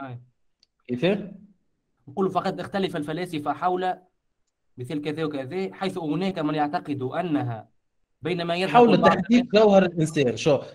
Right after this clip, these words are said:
Speaker 2: سهلة الحكاية. المحور الأول تحديد جوهر الإنسان، ما به يكون الإنسان إنسان، أي الإنسان يحقق ذاته بذاته،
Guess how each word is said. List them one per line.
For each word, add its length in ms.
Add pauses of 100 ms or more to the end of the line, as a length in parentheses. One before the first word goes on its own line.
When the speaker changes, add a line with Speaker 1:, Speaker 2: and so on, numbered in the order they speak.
(140)
Speaker 2:
سهلة 400
الحكاية. 580 (140)
المحور 460
الأول 580
تحديد 500
جوهر 460
الإنسان، 520 (220)
ما 180
به 340
يكون 340
الإنسان 580
إنسان، 440 (400)
أي 460 (360)
الإنسان 580
يحقق 640
ذاته 480
بذاته، 520